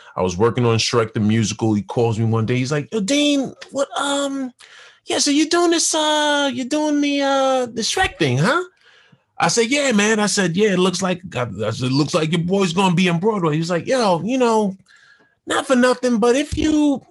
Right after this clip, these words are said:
if you, if you can get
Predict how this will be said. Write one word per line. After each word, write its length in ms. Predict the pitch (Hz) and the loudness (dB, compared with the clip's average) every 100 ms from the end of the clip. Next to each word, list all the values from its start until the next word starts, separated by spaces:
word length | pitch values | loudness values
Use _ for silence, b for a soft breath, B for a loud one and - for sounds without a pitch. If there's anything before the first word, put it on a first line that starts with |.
| _ - | _ -8
if 200 | 254 240 | -6 -4
you, 540 | 262 269 269 269 247 196 _ _ _ _ _ _ _ | 2 4 4 4 2 -4 _ _ _ _ _ _ _
if 160 | 220 214 | -4 -2
you 100 | 277 | 0
can 160 | 262 | 0
get 240 | 214 190 | 2 -2